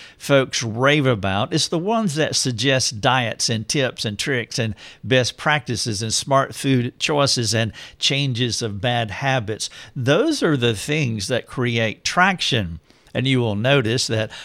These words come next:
all of those things have something to do with our behaviors. Now, I am not throwing those things under the bus. I am not knocking those things because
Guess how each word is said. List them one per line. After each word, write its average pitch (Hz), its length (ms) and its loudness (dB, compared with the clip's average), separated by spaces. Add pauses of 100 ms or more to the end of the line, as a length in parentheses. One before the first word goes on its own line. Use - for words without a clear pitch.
(140)
all 135 260 4
of 120 140 4
those 110 240 0
things 113 340 -2
have 113 240 0
something 131 520 -2
to 123 100 -2
do 127 420 0
with 120 340 -2
our 120 200 2
behaviors. 123 800 -2 (320)
Now, 139 120 0
I 185 200 -2
am 123 540 0
not 170 360 0
throwing 135 720 2
those 117 280 0
things 127 340 -2
under 117 260 -2
the 107 120 -2
bus. 123 560 -2 (340)
I 123 140 2
am 123 180 0
not 151 240 2
knocking 151 580 0
those 104 300 -2
things 101 380 -4
because 131 640 -2